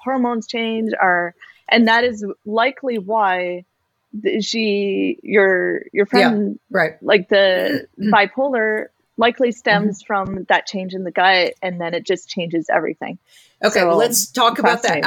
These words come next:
Speaker 2: I'm, I just got today, I'm, I'm the A D D poster, A D H D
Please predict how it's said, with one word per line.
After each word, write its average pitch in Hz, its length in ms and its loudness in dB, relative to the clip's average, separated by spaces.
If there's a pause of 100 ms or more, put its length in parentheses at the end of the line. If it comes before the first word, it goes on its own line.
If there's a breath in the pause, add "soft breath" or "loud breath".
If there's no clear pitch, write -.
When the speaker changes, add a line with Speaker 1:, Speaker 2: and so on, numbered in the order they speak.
(320)
Speaker 2:
I'm, - 120 -20
I 196 120 -2
just 233 380 -2
got 214 220 -2
today, 185 400 -4
I'm, 196 260 0 (340)
I'm 226 240 2
the 208 180 0
A 202 80 2
D 190 140 -4
D 165 200 -4
poster, - 360 -6
A 165 100 -2
D 147 180 -10
H 156 200 -6
D 147 120 -12